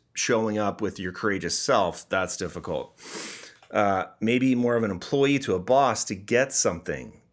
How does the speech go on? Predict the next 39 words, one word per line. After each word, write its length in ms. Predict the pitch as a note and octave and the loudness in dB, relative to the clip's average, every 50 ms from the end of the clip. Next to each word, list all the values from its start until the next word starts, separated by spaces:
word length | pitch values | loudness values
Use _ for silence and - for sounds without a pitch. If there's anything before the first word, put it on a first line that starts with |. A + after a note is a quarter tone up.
| _ - | _ -6
Totally, 520 | - - A#2+ A#2+ A#2+ A2+ G#2 F#2 E2 D#2 | 0 2 4 4 4 4 2 0 -2 -4
Hannah, 460 | C#2 D#2+ D2+ D2+ D2 D2 D#2 F2+ F2+ - | -4 -4 -4 -4 -4 -4 -4 -4 -4 -2
right? 500 | F2+ G#2 G2+ G2+ A2 C#3 D3+ D#3+ - - | -2 -2 0 0 0 0 -2 -4 -6 -8
We're, 280 | D3 B2 A2 G#2+ G#2+ A2 | -2 0 0 0 0 0
we're 180 | - A#2+ A2+ G#2+ | 0 0 0 0
trying 260 | - - B2+ A#2+ A#2+ | 2 4 4 4 4
to 80 | A#2 | 4
manipulate 580 | A2 G#2+ A2 A2+ A#2+ A#2 C3 A#2 A2+ A2 G#2+ G#2+ | 2 2 2 2 2 2 2 2 2 2 2 0
the 80 | A2 G2+ | 0 0
words 460 | G2 G#2 A2+ A#2 A#2 A2 G2+ G2 - | 2 4 4 4 4 4 2 2 2
so 140 | - A#2+ G#2 | 2 2 2
we 120 | A2 A2+ | 0 -2
can 160 | - D#3+ D#3+ | -2 -2 -2
get 220 | G2 - A2+ - - | -2 -2 -2 2 2
<laughs> 0 | |
something 480 | - - D#3+ A#2 - - C#3 G#2+ - - | 2 2 2 -2 -2 -4 -4 -4 -2 -2
we 80 | A#2+ | -4
want. 760 | F#2+ F#2 - - A2+ A2 A2 - - - - - _ - - - - _ F3+ G3+ G#3 A3 A3 G#3 - D3+ - | -4 -6 -6 -6 -6 -6 -6 -6 -10 -12 -12 -12 _ -12 -12 -12 -12 _ -10 -8 -8 -8 -8 -8 -10 -10 -10
To 100 | - A#2+ | -8 -6
protect 300 | A2+ A2+ - D3 C3 A2+ | 2 4 4 4 6 6
their 260 | B2+ C#3 D3 D#3 D#3+ | 6 8 8 8 8
feelings 400 | D#3 - C3 A#2 G#2+ G#2 G2+ G2 | 6 4 2 2 2 2 0 -2
if 100 | G2+ E2+ | -2 0
you 140 | G2+ A2 A2 | 0 0 0
see 180 | A2 - A#2+ A2 | 0 0 2 2
them 160 | G#2 G2 F#2 | 2 2 0
as 120 | F2+ - | -2 -2
fragile. 440 | - - G#2+ A#2 B2 A2+ G#2+ F#2 G2+ | 2 4 4 4 4 4 2 0 -2
Yeah, 360 | A#2 A#2+ C3+ E3 F#3 F#3 F3 | -2 -4 -4 -2 0 0 0
Ann, 460 | - - A2+ A#2 A#2+ C3 D3 D#3+ E3+ | 0 0 -2 -2 0 0 -2 -2 -4
totally. 600 | E3 - - F#3 G3 G3+ F#3 E3 A#2+ F2+ E2+ - - G#2+ | -6 -6 -6 -4 -2 -2 0 0 0 -2 -2 -4 -4 -2
Ann 280 | B2 C#3 D3 D#3 D#3 | 0 0 0 0 0
from 200 | C#3+ - D3 C#3 | 0 -2 -2 0
Washington, 840 | C#3 C#3 D3 D3 C#3+ - D3 C3 B2 - A#2+ A#2+ A#2 A#2 A2+ A#2 - - _ _ _ | 2 2 2 2 0 -2 -4 -4 -2 -2 -2 0 0 0 -2 -4 -8 -14 _ _ _
let's 400 | - F#2 F#2+ A2 B2 - - - - _ _ - | -6 -2 0 0 0 0 -2 -8 -10 _ _ -6
l-, 140 | A2 A#2 | -4 -4
give 320 | A2+ - A2+ A2 B2+ B2+ B2 | -4 -4 -4 -2 0 0 2
it 100 | C3 C3 | 4 6
up. 380 | B2+ B2+ A2+ - - - - | 6 6 4 2 -2 -10 -18